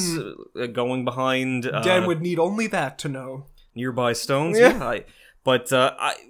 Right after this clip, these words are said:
Speaker 2: the first time I saw this movie, it, it still stays with me as a pretty cool shot. That had been one of the first times we had seen that in a film where
Speaker 1: Mm-hmm.
Speaker 2: you,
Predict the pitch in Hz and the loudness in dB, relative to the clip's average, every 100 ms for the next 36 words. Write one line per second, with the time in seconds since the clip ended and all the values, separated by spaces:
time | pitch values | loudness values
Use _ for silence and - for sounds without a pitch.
0 | 156 190 202 311 320 285 247 202 147 160 | -14 -6 -2 0 0 0 2 2 2 0
1 | 143 127 - 127 117 117 123 - 160 175 | 0 0 -4 -4 -2 -4 -4 -6 -8 -8
2 | _ 190 208 - 269 233 196 - 185 156 | _ -10 -4 0 0 0 -2 2 2 2
3 | 139 135 131 120 117 117 - 120 110 - | -2 -4 -2 -2 -2 -6 -6 -8 -8 -10
4 | 113 90 - 92 82 - 143 160 160 147 | -14 -12 -10 -6 -4 0 0 0 -4 -4
5 | 139 123 - 131 - 135 120 117 110 110 | -2 -4 -4 -6 -4 -4 -4 -4 -8 -10
6 | 107 - 123 120 117 120 120 117 120 - | -8 -8 -6 -4 -2 0 0 -2 -8 -6
7 | 120 120 120 110 110 147 117 110 | -4 -2 -2 -4 -4 -6 -6 -8